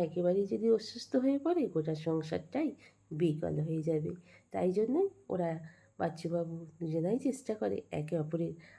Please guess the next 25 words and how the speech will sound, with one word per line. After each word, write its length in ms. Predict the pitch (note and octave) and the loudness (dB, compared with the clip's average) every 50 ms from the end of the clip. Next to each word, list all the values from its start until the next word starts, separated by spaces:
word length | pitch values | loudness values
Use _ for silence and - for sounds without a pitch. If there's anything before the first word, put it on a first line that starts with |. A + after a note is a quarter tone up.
| _ - | _ -6
আমরা 300 | E3+ E3 D#3+ D#3 D3+ D#3 D3+ - | -2 -2 0 0 0 -2 -2 -2
পাশে 300 | E3+ D#3 D3+ - - G3+ | -4 -4 -4 -4 -6 -6
থেকে 300 | G3+ - A#3 A3 - - - - - | -2 -2 -2 -2 -2 -6 -10 -10 -12
সমান 340 | - - F3+ F3+ F3 E3+ E3+ E3+ | -6 -2 0 0 0 0 -2 -2
তালে 260 | E3+ F3+ F3 D#3+ F3+ - - - - - - _ - | -2 -2 -2 0 -2 -4 -6 -10 -16 -20 -20 _ -16
একটু 240 | D#3+ D3+ - - - | -16 -14 -14 -16 -16
সংসারে 520 | - - E3+ E3 E3 D3+ D#3 E3 D#3+ D#3+ D#3 | -6 -4 -2 -2 -2 -2 -2 -2 0 0 2
ভালো 240 | D3+ D3 D3+ D3+ D#3 | 2 2 2 2 2
মন্দের 360 | D#3 D#3+ E3 E3 D#3+ F#3 F3+ F3+ | 2 0 -2 -2 -2 -2 -4 -2
জন্য 240 | - A#3+ B3 A#3 G#3+ - - - _ _ _ _ _ - | 0 0 0 0 -4 -6 -10 -12 _ _ _ _ _ -2
এগিয়ে 360 | D#3 D#3+ D3+ D#3 D3+ D3+ D3+ | -2 -2 0 0 0 0 0
যেতে। 300 | D3+ - - - - - - E3+ - - _ _ _ _ _ _ _ _ _ _ _ _ _ _ | 0 -4 -8 -10 -10 -12 -12 -12 -16 -20 _ _ _ _ _ _ _ _ _ _ _ _ _ _
ইচ্ছা 300 | - F#4 F#4 - - F4+ F4+ | -16 -14 -14 -6 -4 -4 -2
করলো 340 | - F4+ E4+ D#4+ D4 C#4 D#4 - - - | 2 2 2 2 2 0 -2 -4 -6 -10
হিঞ্চে 400 | - - A3+ G#3+ G#3+ G#3+ G#3+ A#3 A3+ | -2 0 2 2 2 0 -2 -4 -4
শাক 300 | - - G3 F3 E3+ F3 - | -4 -2 0 0 0 -2 -6
খাওয়ার, 420 | - - - E3 D#3+ D#3+ E3 E3+ F3+ - - - _ _ _ _ - - _ | -10 -6 -4 -2 -2 0 -2 -4 -4 -8 -14 -20 _ _ _ _ -20 -12 _
দুটো 160 | A3+ A3 - C4 | -6 -2 0 2
আলু 220 | A3+ G3+ G3+ G3 A3 | 2 2 2 2 0
ভাতে 300 | A3 A#3+ B3 B3 - A3 C#4+ - - - _ _ - | 0 -2 -4 -2 -2 -4 -4 -4 -8 -16 _ _ -18
সিদ্ধ 280 | - - G#3+ G3 F3+ F3 G3+ | -6 -4 -4 -4 -2 -4 -4
করা 220 | G3+ A3+ A3 A#3+ B3+ | -4 -4 -2 -2 -2
আছে 200 | C4 C4 - C4+ | -2 -2 -2 0
বাবির 340 | A#3 G#3+ G3+ G3 G#3 G#3+ G#3 | 0 0 0 0 -2 -4 0
জন্য, 260 | - A#3+ A#3 A3 G#3 | 2 2 2 4 2